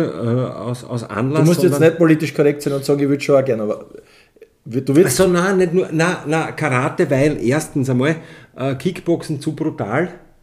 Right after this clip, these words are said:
Speaker 1: äh,
Speaker 2: Mhm. Zu wenig
Speaker 1: zweitens
Speaker 2: Philosophie wahrscheinlich auch, oder?
Speaker 1: Auch, genau, Karate, Philosophie. Äh, drittens, Judo,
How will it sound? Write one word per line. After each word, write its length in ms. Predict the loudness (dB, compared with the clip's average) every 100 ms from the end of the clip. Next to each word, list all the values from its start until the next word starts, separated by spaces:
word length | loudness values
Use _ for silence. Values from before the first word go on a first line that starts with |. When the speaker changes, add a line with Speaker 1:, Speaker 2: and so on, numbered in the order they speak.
| -20 -14
Speaker 1:
äh, 60 | -6
Speaker 2:
Mhm. 280 | -2 0 -2 -6 -20 -20 -20 -20 -20 -20 -10
Zu 140 | 0
wenig 200 | 2 2
Speaker 1:
zweitens 20 |
Speaker 2:
Philosophie 560 | 4 2 2 0 -2 -2
wahrscheinlich 360 | -2 -4 -8 -8
auch, 140 | -10
oder? 220 | -10 -14 _ _
Speaker 1:
Auch, 360 | -2 -2 -2 0
genau, 400 | 0 2 0 -4 -6
Karate, 460 | -4 -2 -2 -2
Philosophie. 540 | -2 -4 -4 -2 -2 -2
Äh, 280 | -4 -4 -2
drittens, 460 | 0 0 0 -4 -4
Judo, 880 | -6 -2 0 0 2 2 4 2 0